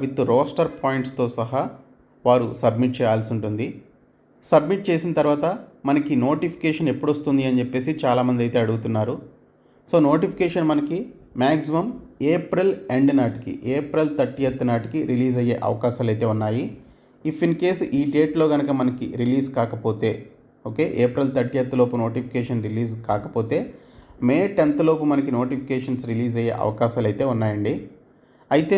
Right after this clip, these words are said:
నోటిఫికేషన్స్ వచ్చిన తర్వాతే మనం ప్రిపేర్ అవుదామని చెప్పేసి చాలామంది అయితే అనుకుంటూ ఉన్నారు. మీకు నోటిఫికేషన్ రిలీజ్ అయిన తర్వాత మ్యాక్సిమం టూ మంత్స్ మాత్రమే టైమ్ అయితే ఉంటుంది. ఈ టూ మంత్స్‌లో మీరు సిలబస్ అంతా కంప్లీట్ చేయలేరు. అట్లీస్ట్ మీరు ఇప్పటి నుంచైనా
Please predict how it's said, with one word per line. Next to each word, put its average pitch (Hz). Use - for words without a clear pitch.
నోటిఫికేషన్స్ 180
వచ్చిన 151
తర్వాతే 147
మనం 131
ప్రిపేర్ 120
అవుదామని 123
చెప్పేసి 117
చాలామంది 120
అయితే 135
అనుకుంటూ 123
ఉన్నారు. 110
మీకు 147
నోటిఫికేషన్ 180
రిలీజ్ 147
అయిన 143
తర్వాత 135
మ్యాక్సిమం 135
టూ 143
మంత్స్ 143
మాత్రమే 127
టైమ్ 117
అయితే 120
ఉంటుంది. 110
ఈ 139
టూ 156
మంత్స్‌లో 175
మీరు 147
సిలబస్ 143
అంతా 139
కంప్లీట్ 123
చేయలేరు. 113
అట్లీస్ట్ 175
మీరు 151
ఇప్పటి 170
నుంచైనా 170